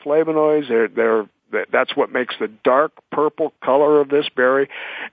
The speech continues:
And I will tell you, this is kind of funny. This is a good story. Doctor Ronald, I'm so blessed to be working with Doctor Vaver and Doctor Ronald Pryor. They're known to be the top aronia berry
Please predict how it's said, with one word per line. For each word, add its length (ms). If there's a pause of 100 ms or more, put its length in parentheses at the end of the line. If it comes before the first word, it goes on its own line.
And 180
I 220
will 180
tell 240
you, 100
this 240
is 120
kind 240
of 100
funny. 260
This 240
is 140
a 60
good 240
story. 420
Doctor 400
Ronald, 460
I'm 220 (120)
so 220
blessed 480
to 80
be 120
working 520
with 240
Doctor 360
Vaver 540
and 100
Doctor 320
Ronald 400
Pryor. 380
They're 240
known 460
to 100
be 240
the 140
top 380
aronia 540
berry 320